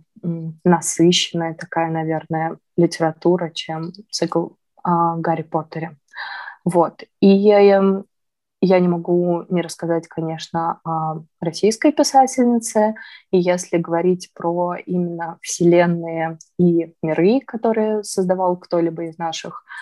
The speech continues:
фэнтези-писательниц российских, то, конечно, это миры Марии Семеновой.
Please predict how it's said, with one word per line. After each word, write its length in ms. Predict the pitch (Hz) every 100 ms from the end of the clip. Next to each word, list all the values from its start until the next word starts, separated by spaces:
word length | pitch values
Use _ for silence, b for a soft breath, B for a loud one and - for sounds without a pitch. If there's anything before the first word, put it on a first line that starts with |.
| B _
фэнтези-писательниц 1000 | 175 170 165 160 - - 170 170 165 156
российских, 640 | 170 160 269 302 - 220 -
то, 240 | 175 165
конечно, 500 | 165 165 202 - 190
это 480 | 165 165 165 165 170
миры 280 | 165 175 180
Марии 340 | 165 160 165
Семеновой. 680 | - 170 170 170 170 170